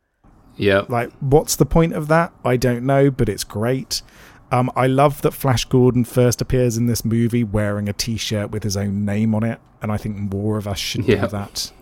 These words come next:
Speaker 2: I think you should go into work next with Paddy Johnston, or maybe Paddy in the Flash font
Speaker 1: Yeah,
Speaker 2: on a t-shirt.
Speaker 1: yeah. That's probably not hard to find on one of those dodgy websites.
Speaker 2: Yeah, I think you should do that. Um,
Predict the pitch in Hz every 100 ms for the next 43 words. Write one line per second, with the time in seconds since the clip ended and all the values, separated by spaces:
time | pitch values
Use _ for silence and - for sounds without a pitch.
0 | - - - 104 110 101 101 98 107 107
1 | 98 95 98 101 98 - 98 - - 98
2 | - - 98 101 98 101 120 - 101 107
3 | - - - - 127 135 135 143 - 123
4 | 120 135 147 196 - 110 104 - 104 -
5 | - - 139 208 - - - - - -
6 | - - 107 107 101 95 92 113 95 95
7 | - - - - - - - - - -
8 | 143 - 113 101 95 90 92 92 92 -
9 | 95 98 95 95 95 95 95 - 95 95
10 | 95 90 - - - - - - - -
11 | 170 123 - 123 160 160 139 127 127 104
12 | 117 98 87 87 _ _ _ - 131 120
13 | 120 123